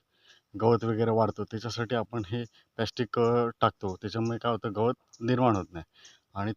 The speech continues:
तण मोक्ष-, मुक्त राहतं हे, हे आपलं बागायत आहे ती. हे बघा, हे तेवढं एक तीन चार वर्षाचं झाड आहे आंब्याचं. हे बघा, हे एक आहे,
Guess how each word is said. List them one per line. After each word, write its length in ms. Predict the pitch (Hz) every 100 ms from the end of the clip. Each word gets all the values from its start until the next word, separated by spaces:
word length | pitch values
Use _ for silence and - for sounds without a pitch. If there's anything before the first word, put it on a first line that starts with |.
| -
तण 160 | 131
मोक्ष-, 600 | 131 123 - 135 131 -
मुक्त 360 | 110 117 107 -
राहतं 300 | 120 104 110
हे, 260 | 107 110
हे 440 | 107 104 95 101 98
आपलं 400 | 98 - 107 104
बागायत 360 | 104 104 101 98
आहे 100 | 95
ती. 120 | 90 101 _ - - -
हे 60 | 110
बघा, 120 | 101
हे 120 | 107
तेवढं 360 | - 110 110 110 - -
एक 120 | 110 -
तीन 180 | 120 117
चार 180 | 110 120
वर्षाचं 540 | 117 104 117 135 139
झाड 220 | 107 101 95
आहे 80 |
आंब्याचं. 360 | 95 98 95 98 95 _ _ _ _ _ _ _ _ -
हे 40 |
बघा, 160 | 87 85 _ _ _ - -
हे 120 | 107
एक 100 | 87
आहे, 100 | 92